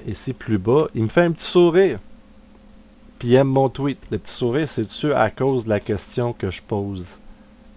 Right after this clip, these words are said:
ici ? Est-ce que Anthony Pompliano, suite à son entrevue avec Brad Kimes,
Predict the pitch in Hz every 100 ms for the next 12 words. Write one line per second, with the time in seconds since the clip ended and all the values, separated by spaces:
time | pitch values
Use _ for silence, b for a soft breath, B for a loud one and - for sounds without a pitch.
0 | - - 98 - 131 147 - - - -
1 | - - - - - - - - - -
2 | 92 - - 104 - 110 110 117 113 131
3 | 110 98 95 98 92 90 87 131 - -
4 | - - 120 180 - - - - 107 -
5 | 113 113 110 92 110 98 95 120 135 -
6 | 117 90 92 101 98 - - - b b
7 | b b b - 107 101 95 - - 107
8 | 165 226 123 - -